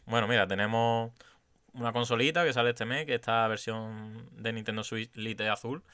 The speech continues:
que bueno, la verdad que ha estado todo el mundo ahí con la coña de que es la,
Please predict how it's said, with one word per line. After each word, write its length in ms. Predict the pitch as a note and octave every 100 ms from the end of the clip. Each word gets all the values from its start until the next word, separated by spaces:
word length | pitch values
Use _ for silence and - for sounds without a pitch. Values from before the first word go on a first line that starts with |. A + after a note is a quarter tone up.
| - - - _ _
que 220 | A2+ A2
bueno, 260 | G2+ A#2+ C#3
la 80 | G2+
verdad 300 | F#2 G2+ G#2+
que 80 | C3
ha 220 | B2 A2+
estado 180 | G#2 A2+
todo 60 |
el 60 | A2+
mundo 180 | A#2 A2+
ahí 140 | A#2
con 80 | A#2
la 100 | A2+
coña 320 | A2+ A#2 C3
de 100 | B2+ G#2+
que 540 | G#2+ G#2+ G#2+ A2 A2
es 40 | G#2+
la, 880 | G#2+ G#2+ G#2+ G#2+ G#2+ G2+ G#2 G#2